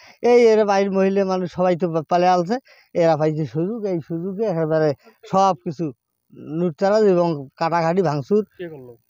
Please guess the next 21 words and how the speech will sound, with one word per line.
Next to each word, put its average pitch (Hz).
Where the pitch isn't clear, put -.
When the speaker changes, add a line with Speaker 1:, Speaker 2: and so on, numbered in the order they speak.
Speaker 1:
ওই 170
যে 170
মোজাফফর, 170
আহ, 139
আহ, 143
তোজাম্মল, 160
খালেক, 156
তারপর 143
ওই 147
যে 147
আফা 143
ঝাউলি, 147
ফজা 143
ঝাউলি, 147
হ্যাঁ, 143
আরো 220
তার 202
আত্মীয় 175
স্বজন 180
দলবল 160
সহ 139